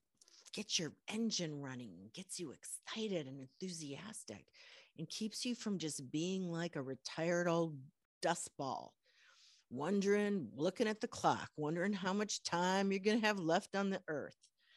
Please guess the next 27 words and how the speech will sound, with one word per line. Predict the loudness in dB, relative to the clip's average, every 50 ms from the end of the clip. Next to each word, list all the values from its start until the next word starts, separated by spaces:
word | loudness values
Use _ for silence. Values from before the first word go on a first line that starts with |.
| -20 -20 -20 -20 -20 _ _ _ _
You | -6 -4 -2
know, | -2 -2 -2 -2 -4 -6 -6 -4
it's, | -6 -6 -4 -6 -10 -2
that's, | 0 0 0 0 -6 -4 _
that's | 0 0 0 0 -2
not | -2 -2 0
the | 0
way | 0 0 2
to | 2 2
live. | 0 2 0 -2 -2 -6 -18 -12 _
The | -6 -2
way | 0 0 2
to | 0 0
live | 2 2 0 2 2
is | 0 0 0 -2 -6
to | -8 -6
be | -6 -6 -6 -8 -10 -6 0
juicy | 2 2 6 8 8 8 8 8 6 6 6 4 4 0 -4 -12 _ _ _
and | -4 -4
alive | -2 -2 2 6 8 8 10 10 10 8 8 6 4 2 0 -4 _ _ _ _ _ _ _ _ _ _ _ _ -6
with | 0 2 2 2 2 0 -2 -8 -18 _ _ _ _ _ _ _ _ _ _ _ _ _ _ _ _ _ _ _ _ _ _ _ _ _ _ _ _ _
new | -4 -2 2 2 2 2
information, | 2 0 -4 -4 -4 -4 -4 -2 -2 -2 -2 -2 -2 -4 -4 -4 -4 -4 -4 -4 -4 -6
new | -4 -4 -6 -6 -8 -8 -8
insights, | -8 -8 -6 -8 -8 -10 -8 -8 -8 -8 -10 -10 _ -14 -14 -14 -14 -18 _ _ _ _ _ _ _ _ _ _ _ _
new | -6 -6 -6
possibilities, | -6 -8 -8 -8 -6 -6 -6 -8 -6 -4 -4 -4 -4 -4 -6 -6 -6 -6 -8 -8 -10 -12 -14 -16